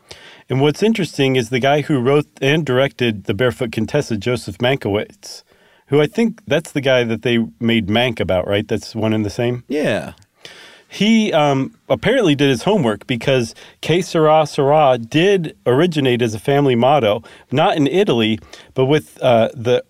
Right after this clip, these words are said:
Speaker 1: first Earl of Bedford in England in the sixteenth century, interestingly enough.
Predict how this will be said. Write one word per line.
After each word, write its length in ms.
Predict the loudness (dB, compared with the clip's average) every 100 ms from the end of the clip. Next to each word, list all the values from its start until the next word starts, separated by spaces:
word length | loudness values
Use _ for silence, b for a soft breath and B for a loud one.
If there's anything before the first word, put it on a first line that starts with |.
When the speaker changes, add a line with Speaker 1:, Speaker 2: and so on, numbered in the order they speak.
| -16
Speaker 1:
first 360 | -4 -2 -2 0
Earl 260 | 2 4 2
of 160 | 0
Bedford 520 | 0 0 0 -2 -2 -2
in 100 | -2
England 500 | 0 0 2 0 0
in 120 | -2
the 80 | -4
sixteenth 580 | -6 -8 -6 -4 -4
century, 560 | -4 -4 -4 -4 -4 -4
interestingly 640 | -4 -6 -10 -8 -8 -8 -8
enough. 440 | -10 -12 -16 -20